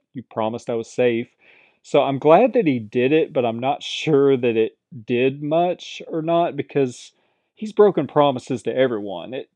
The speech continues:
probably, the reaction in the house was probably like a welcome to the club reaction,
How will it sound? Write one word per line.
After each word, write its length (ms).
probably, 800
the 120
reaction 580
in 80
the 60
house 400
was 100
probably 300
like 180
a 60
welcome 380
to 140
the 80
club 440
reaction, 800